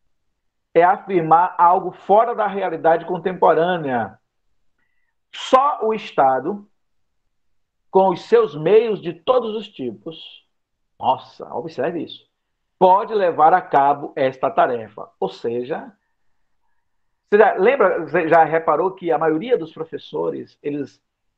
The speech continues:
têm essa premissa de que somente o Estado pode garantir a educação, e essa educação tem que ser obrigatória,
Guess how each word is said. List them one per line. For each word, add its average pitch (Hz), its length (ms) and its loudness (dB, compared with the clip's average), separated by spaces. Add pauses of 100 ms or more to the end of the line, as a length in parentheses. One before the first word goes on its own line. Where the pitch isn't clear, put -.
(120)
têm 220 320 0
essa 160 360 2
premissa 160 760 -4
de 151 80 -6
que 165 100 -10
somente 185 680 0
o 190 40 -4
Estado 180 580 0
pode 180 320 2
garantir 156 420 -2
a 170 40 4
educação, 156 520 0
e 226 160 2
essa 214 320 2
educação 180 540 0
tem 175 160 -6
que - 60 -18
ser - 140 -2
obrigatória, 156 720 0